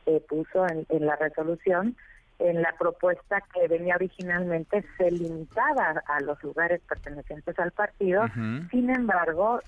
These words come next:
Speaker 1: se puso preferentemente. También lo que
Speaker 2: Preferentemente
Speaker 1: se
Speaker 2: quiere
Speaker 1: dijo
Speaker 2: decir que se los agradecerán, pero no es obligatorio.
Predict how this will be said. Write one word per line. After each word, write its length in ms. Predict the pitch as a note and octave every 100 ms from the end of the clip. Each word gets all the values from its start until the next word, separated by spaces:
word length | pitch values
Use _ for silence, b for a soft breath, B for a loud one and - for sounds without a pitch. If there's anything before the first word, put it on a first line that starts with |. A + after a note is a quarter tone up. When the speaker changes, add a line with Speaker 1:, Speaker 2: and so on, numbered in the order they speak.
| -
Speaker 1:
se 160 | E3+ -
puso 320 | D3+ D#3 F#3
preferentemente. 920 | E3+ D#3+ D#3 C#3+ D3 C#3+ - C3+ B2+ - _ - b b - -
También 540 | D4 D4+ C4+ A#3 G3
lo 0 |
que 60 | G#3+
Speaker 2:
Preferentemente 760 | C#3+ C3 D#3 G3+ G3 F#3+ G3
Speaker 1:
se 40 | F#3+
Speaker 2:
quiere 200 | F3+ F#3
Speaker 1:
dijo 100 | E3
Speaker 2:
decir 320 | C#3+ D#3+ D#3
que 280 | E3 D#3 C3+ B B
se 200 | - -
los 180 | B2 A2+
agradecerán, 800 | A#2+ A#2 A#2 A2 A#2+ C3 E3 E3+ b b b
pero 260 | - A2+ A2+
no 300 | A#2 C3 C3
es 240 | B2 A2+
obligatorio. 720 | A#2+ G#2 G2+ F#2+ G2+ F2 E2+